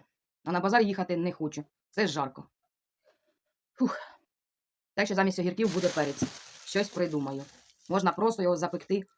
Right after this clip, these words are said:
потім шкірку зняти, такий салат зробити. Можна просто брати і їсти. То таке, то не головне.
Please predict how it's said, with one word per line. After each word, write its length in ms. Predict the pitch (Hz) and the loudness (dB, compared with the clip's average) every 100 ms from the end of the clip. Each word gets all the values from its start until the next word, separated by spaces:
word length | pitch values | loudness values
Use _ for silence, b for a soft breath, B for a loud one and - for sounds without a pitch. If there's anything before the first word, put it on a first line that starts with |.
| _ | _
потім 260 | 190 196 165 | -2 0 -2
шкірку 340 | - 233 208 | 0 0 0
зняти, 300 | 180 180 175 | 2 0 0
такий 200 | 160 180 | -4 -6
салат 300 | - 170 170 | -4 -2 -2
зробити. 340 | 151 151 151 143 | -2 -4 -4 -2
Можна 280 | 151 170 156 | -2 -2 -4
просто 300 | 147 - - | -6 -10 -12
брати 260 | 151 180 139 | -4 -4 -4
і 20 | |
їсти. 240 | 131 - - - - - _ _ _ - | -8 -8 -8 -10 -12 -14 _ _ _ -14
То 100 | 143 | -10
таке, 200 | 131 131 | -8 -8
то 120 | 143 | -4
не 100 | 147 | -4
головне. 260 | 131 127 | -4 -8